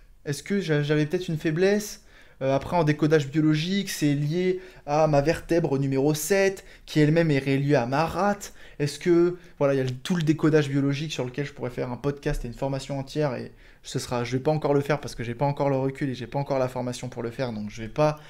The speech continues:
parler de choses dont je ne sais pas, donc, que je n'ai pas intégrées. Mais on m'a dit ça. Ah, c'est la rate, c'est ceci, pourquoi, qu'est-ce que je mange, qu'est-ce qui affaiblit ma rate, euh, qu'est-ce qui fait ci, est-ce que je suis en... voilà.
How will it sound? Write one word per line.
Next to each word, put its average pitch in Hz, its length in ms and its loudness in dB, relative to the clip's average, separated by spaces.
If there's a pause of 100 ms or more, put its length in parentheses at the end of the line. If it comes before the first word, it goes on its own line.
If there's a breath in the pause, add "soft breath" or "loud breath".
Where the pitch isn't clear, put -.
(260 loud breath)
parler 135 260 2
de 131 100 0
choses 135 260 -4
dont 123 120 -4
je 117 120 -12
ne 117 60 -8
sais - 180 -10
pas, 135 160 0
donc, 123 240 -6
que 131 80 -4
je 113 100 -6
n'ai 113 120 -6
pas 117 120 -6
intégrées. 135 580 0 (600 soft breath)
Mais 220 400 6
on 165 80 0
m'a 190 100 10
dit 185 140 0
ça. 156 380 -2
Ah, 135 100 -8
c'est 139 160 -4
la 117 100 -2
rate, 147 280 0
c'est 156 120 -8
ceci, 147 380 -8
pourquoi, 156 320 -8
qu'est-ce 151 200 -10
que 135 120 -8
je 131 80 -8
mange, 160 200 -6
qu'est-ce 143 140 -10
qui - 100 -10
affaiblit 127 320 -10
ma 107 100 -14
rate, 175 440 -8 (640 loud breath)
euh, 123 560 -4
qu'est-ce 143 220 -8
qui - 100 -10
fait 127 160 -10
ci, - 220 -12 (100)
est-ce 143 120 -12
que 127 100 -10
je - 80 -10
suis - 80 -10
en... 117 140 -12 (380 loud breath)
voilà. - 160 -8